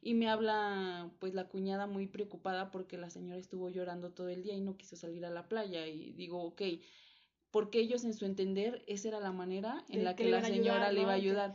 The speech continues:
Speaker 2: y no.
Speaker 1: Pero ¿sabes qué podría haber pensado la señora?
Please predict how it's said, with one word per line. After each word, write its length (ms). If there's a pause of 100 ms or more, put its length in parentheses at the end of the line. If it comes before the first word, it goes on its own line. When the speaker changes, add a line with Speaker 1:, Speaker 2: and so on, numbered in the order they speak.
(140)
Speaker 2:
y 140
no. 280 (100)
Speaker 1:
Pero 220
¿sabes 260
qué 120
podría 300
haber 160
pensado 320
la 120
señora? 440